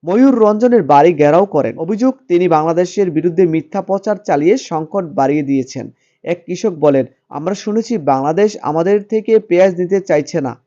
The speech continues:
অথচ ময়ূর বলে যাচ্ছে তারা নাকি আমাদের পেঁয়াজ নিয়ে অপমান করেছে। এই বিভ্রান্তির জন্য ওই দায়ী।"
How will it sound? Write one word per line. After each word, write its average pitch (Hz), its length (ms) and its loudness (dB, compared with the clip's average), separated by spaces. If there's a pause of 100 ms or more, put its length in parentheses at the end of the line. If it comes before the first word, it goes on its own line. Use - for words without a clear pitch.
(120)
অথচ 214 280 -8 (500)
ময়ূর 233 300 2
বলে 190 260 4
যাচ্ছে 185 520 2 (120)
তারা 175 180 -4
নাকি 214 220 -2
আমাদের 175 380 0
পেঁয়াজ 185 400 0
নিয়ে 190 320 0 (220)
অপমান 226 380 -2
করেছে। 156 480 -2
এই 247 120 -2
বিভ্রান্তির 240 960 0
জন্য 196 600 0
ওই 196 240 0
দায়ী।" 143 340 2